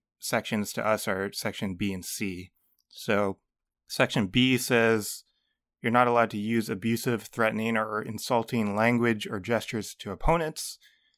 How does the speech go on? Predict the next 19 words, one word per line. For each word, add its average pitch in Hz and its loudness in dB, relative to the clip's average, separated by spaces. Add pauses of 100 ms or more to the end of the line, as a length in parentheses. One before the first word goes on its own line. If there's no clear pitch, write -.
(240)
And 101 -8
section 117 -2
C 123 -2
says 107 0 (200)
you're 127 4
not 135 4 (300)
allowed 123 4
to 123 -2
use 120 2
ba-, 123 2
baiting 147 4
or 107 -4
taunting 131 2
acts 113 2 (380)
or 127 4
words 123 4
that 120 0
may 113 2
engender 120 4